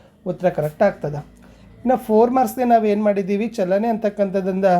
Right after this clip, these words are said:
ಒಂದು ಲೆಕ್ಕ ಕೇಳಿತ್ತು, ಟೂ ಲೆಕ್ಕ ಇದ್ದಾವೆ. So ಫಸ್ಟ್ ಒನ್, ಐವತ್ನಾಲ್ಕು ಕಿಲೋಮೀಟರ್ ವೇಗವನ್ನ meter per second-ಗೆ ಪರಿವರ್ತಿಸಿರಿ ಅಂತ ಕೇಳಿದ್ದಾರೆ. ಏನ್ ಮಾಡ್ಬೇಕಂದ್ರೆ ಐವತ್ನಾಲ್ಕರಿಂದ ಸಾವಿರಕ್ಕೆ ಗುಣಿಸ್ಬೇಕು,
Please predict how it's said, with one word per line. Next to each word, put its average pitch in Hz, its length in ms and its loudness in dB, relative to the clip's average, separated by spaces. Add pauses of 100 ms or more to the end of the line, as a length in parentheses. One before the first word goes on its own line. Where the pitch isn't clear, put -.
(840)
ಒಂದು 180 180 2
ಲೆಕ್ಕ 165 180 0
ಕೇಳಿತ್ತು, 202 500 0
ಟೂ 226 240 -2
ಲೆಕ್ಕ 202 240 -2
ಇದ್ದಾವೆ. 175 340 0 (640)
So 240 180 2
ಫಸ್ಟ್ 262 280 0
ಒನ್, 240 380 2 (300)
ಐವತ್ನಾಲ್ಕು 240 640 2
ಕಿಲೋಮೀಟರ್ 220 600 -2
ವೇಗವನ್ನ 202 560 2 (200)
meter 226 380 0
per 214 200 -2
second-ಗೆ 196 400 -2
ಪರಿವರ್ತಿಸಿರಿ 180 760 -2
ಅಂತ 151 180 -4
ಕೇಳಿದ್ದಾರೆ. 156 560 -4 (280)
ಏನ್ 220 220 2
ಮಾಡ್ಬೇಕಂದ್ರೆ 202 920 0 (120)
ಐವತ್ನಾಲ್ಕರಿಂದ 220 840 2 (160)
ಸಾವಿರಕ್ಕೆ 214 560 0
ಗುಣಿಸ್ಬೇಕು, 190 720 -2